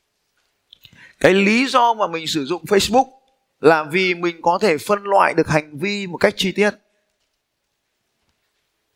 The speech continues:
Và đã là Facebook thì phải là fanpage. Facebook fanpage là quan trọng nhất.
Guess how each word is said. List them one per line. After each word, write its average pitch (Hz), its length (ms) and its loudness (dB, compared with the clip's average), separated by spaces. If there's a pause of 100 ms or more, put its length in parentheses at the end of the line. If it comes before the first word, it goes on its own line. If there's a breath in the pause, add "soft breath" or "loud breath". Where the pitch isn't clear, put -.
(1900)
Và 165 140 2
đã 185 460 2
là 208 180 2
Facebook 214 680 -4 (320)
thì 170 180 -2
phải 120 360 0
là 139 120 2
fanpage. 185 640 -4 (2000)
Facebook 226 720 2
fanpage 202 640 -2 (320)
là 151 280 2
quan 185 280 0
trọng 175 280 -4
nhất. 254 160 0